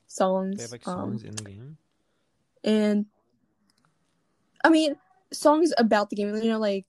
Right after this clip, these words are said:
Speaker 1: games, um, people make, like,
Speaker 2: Oh, like
Speaker 1: fan
Speaker 2: Minecraft.
Speaker 1: songs and all that. Like, um, yeah. And I think now, like, I have, like, a lot of Living Tombstone songs, like,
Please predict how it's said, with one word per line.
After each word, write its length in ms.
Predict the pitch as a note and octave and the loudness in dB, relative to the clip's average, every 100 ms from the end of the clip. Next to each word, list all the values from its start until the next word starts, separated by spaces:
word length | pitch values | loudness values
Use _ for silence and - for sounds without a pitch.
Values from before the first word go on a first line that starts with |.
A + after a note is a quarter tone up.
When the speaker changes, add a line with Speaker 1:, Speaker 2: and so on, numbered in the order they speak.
| _ F#3 | _ -6
Speaker 1:
games, 440 | G3 G3 G3 G3+ - | -2 -2 -2 -6 -6
um, 160 | F#3 | -6
people 240 | F#3+ A#3 F#3+ | -4 -4 0
make, 220 | G3 F#3+ | -2 0
like, 180 | F#3+ C#3 | -2 -4
Speaker 2:
Oh, 20 | |
like 120 | G#2+ | -4
Speaker 1:
fan 260 | - F#3 F3+ | -2 -2 -2
Speaker 2:
Minecraft. 100 | F#3 | -4
Speaker 1:
songs 420 | - F3+ F#3 F#3+ | -4 -2 -2 -2
and 80 | F#3 | -4
all 120 | F3+ | -2
that. 200 | F#3 F3+ | -4 -4
Like, 240 | F3 E3 - | -6 -10 -12
um, 240 | - - - _ _ _ _ _ _ - - - - - _ _ _ _ - - _ - | -14 -16 -18 _ _ _ _ _ _ -18 -16 -20 -20 -20 _ _ _ _ -20 -20 _ 2
yeah. 300 | C4+ G#3 - - _ _ | 4 4 0 -6 _ _
And 480 | - A#3 A3+ A#3 B3+ A#3+ - _ _ _ - | 0 2 4 4 4 0 -12 _ _ _ -2
I 60 | C#4 | 2
think 220 | G#4 G4 - | 2 2 -4
now, 380 | G#3 G3+ A3+ A#3 | -2 0 0 -2
like, 200 | G#3+ G3 - - | -2 -4 -10 -8
I 40 | A3 | -2
have, 160 | B3+ | 2
like, 160 | E4 D#4 | 2 4
a 40 | |
lot 220 | A3+ F#3 G3+ | 6 6 4
of 140 | G3+ | 0
Living 300 | F#3+ G3 F#3+ | 0 0 -2
Tombstone 880 | - F#3+ F#3 - F3+ F3+ F3 F3 - - | -6 -6 -4 -6 -6 -4 -6 -10 -14 -8
songs, 320 | F3+ F3+ | -6 -4
like, 100 | F#3+ | -6